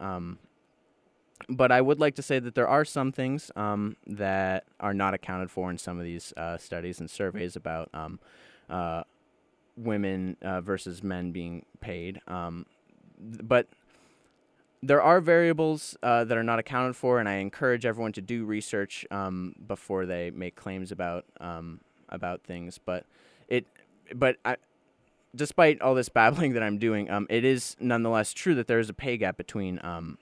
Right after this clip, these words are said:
between men and women, and it's, it's not right. So, um, I, I like this article because it, it brings to light, um, not only is there a pay gap between men and women, but there's also a pay gap, pay gap between, uh, minorities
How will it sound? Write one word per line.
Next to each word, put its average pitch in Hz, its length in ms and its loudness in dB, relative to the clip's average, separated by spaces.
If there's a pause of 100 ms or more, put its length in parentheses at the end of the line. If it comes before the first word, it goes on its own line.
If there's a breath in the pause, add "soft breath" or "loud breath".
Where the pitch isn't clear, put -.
(100)
between 90 540 -8 (100)
men 92 280 -4
and 87 180 -10
women, 85 300 -8
and 87 120 -8
it's, 87 260 -10
it's 95 180 -6
not 127 240 4
right. 98 240 0
So, 92 220 -2 (500 loud breath)
um, 113 340 2 (220)
I, 123 340 6
I 131 120 8
like 165 440 6
this 143 200 0
article 143 360 4
because 127 360 -2
it, 117 220 -4
it 127 200 0
brings 123 300 0
to 131 100 -2
light, 131 320 2
um, 98 400 -2
not 117 340 2
only 127 480 2
is 113 140 -4
there 113 100 0
a 113 60 0
pay 127 180 -4
gap 123 160 0
between 110 340 -4
men 101 140 -2
and 98 140 -4
women, 98 240 -2
but 98 120 -4
there's 120 140 -2
also 139 200 0
a 143 40 0
pay 139 160 -4
gap, 131 240 0 (320)
pay 135 160 -4
gap 123 240 0
between, 117 420 -4
uh, 104 140 -2
minorities 120 760 0